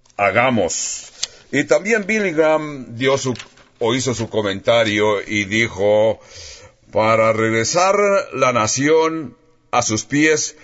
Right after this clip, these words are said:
primero tenemos que caer de rodillas". Eso es los comentarios de estos tres, eh, gigantes de la iglesia.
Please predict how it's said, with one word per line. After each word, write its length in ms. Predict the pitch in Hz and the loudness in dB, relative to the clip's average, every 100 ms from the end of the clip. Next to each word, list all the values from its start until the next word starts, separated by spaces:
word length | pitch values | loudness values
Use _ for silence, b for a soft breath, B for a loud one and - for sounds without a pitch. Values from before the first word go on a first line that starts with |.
| B B | B B
primero 380 | 113 131 147 | -2 0 0
tenemos 400 | 127 131 135 123 | 0 -2 0 -2
que 560 | - 135 131 127 - _ | 0 2 2 0 -6 _
caer 580 | - 113 101 117 123 117 | -2 2 2 2 0 0
de 300 | 107 104 - | 0 0 -2
rodillas". 1400 | 104 98 101 95 90 98 98 104 104 95 - - - - - B B B B B B _ _ _ - | -8 -4 0 0 0 -4 -2 0 2 2 -2 -8 -12 -14 -20 B B B B B B _ _ _ -4
Eso 480 | 123 131 123 127 123 | 0 2 2 2 2
es 160 | 120 | 0
los 240 | 110 107 - | -2 -2 0
comentarios 640 | 101 104 104 156 170 165 | -2 -2 0 0 2 0
de 140 | 123 | 0
estos 360 | 127 123 110 - | -2 0 -4 -4
tres, 420 | - 113 117 - | 0 0 0 -2
eh, 220 | 113 113 104 | -2 -4 -4
gigantes 840 | - 92 135 147 131 117 - - - _ | -4 0 0 0 -2 -2 -2 -6 -10 _
de 320 | 76 87 95 | -18 -6 -2
la 100 | 92 | -2
iglesia. 560 | 90 180 220 - 123 110 | -2 -2 -2 0 -2 -4